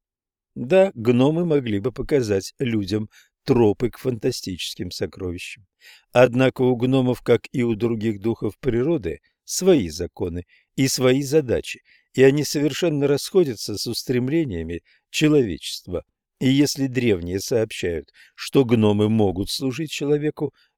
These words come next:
то это вовсе не означает, что они жаждут отдавать человеку то, что принадлежит по эволюционному праву только им.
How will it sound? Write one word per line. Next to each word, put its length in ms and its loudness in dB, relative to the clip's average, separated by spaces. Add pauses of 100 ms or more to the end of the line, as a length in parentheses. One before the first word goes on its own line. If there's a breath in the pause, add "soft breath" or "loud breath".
(120)
то 280 4 (140)
это 320 2
вовсе 360 -2
не 120 -2
означает, 680 0
что 260 -2
они 260 0 (280 soft breath)
жаждут 760 0 (220 soft breath)
отдавать 580 4
человеку 540 -2
то, 200 -4
что 220 -4
принадлежит 640 -4 (340 soft breath)
по 240 4
эволюционному 960 0
праву 480 2
только 440 2
им. 420 -6